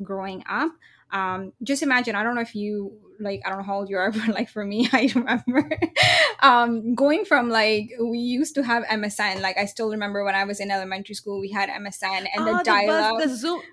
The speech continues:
Speaker 1: Yes.
Speaker 2: the buzzing people.
Speaker 1: Yeah.
Speaker 2: Oh my God, the buzzing was so annoying.
Speaker 1: And we had,
Speaker 2: But
Speaker 1: like,
Speaker 2: it was,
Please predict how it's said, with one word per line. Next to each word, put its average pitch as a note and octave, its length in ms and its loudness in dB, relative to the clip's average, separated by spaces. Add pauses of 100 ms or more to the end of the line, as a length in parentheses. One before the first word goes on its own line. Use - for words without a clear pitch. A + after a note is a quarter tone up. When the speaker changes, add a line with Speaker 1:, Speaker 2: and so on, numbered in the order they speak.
(180)
Speaker 1:
Yes. A#3 340 2
Speaker 2:
the G#3 60 -12
buzzing D#4 400 2
people. C#4 520 0
Speaker 1:
Yeah. E4 340 8
Speaker 2:
Oh D#4+ 40 -2
my - 60 8
God, D4 280 2
the B3 140 0 (140)
buzzing C4 840 -4 (320)
was D4+ 100 -2
so D4 400 -4
annoying. C4+ 720 -2 (200)
Speaker 1:
And C4+ 160 4
we E4+ 140 6
had, D4 320 8
Speaker 2:
But C4 180 4
Speaker 1:
like, C4+ 100 0
Speaker 2:
it C4 100 -8
was, D#4+ 260 0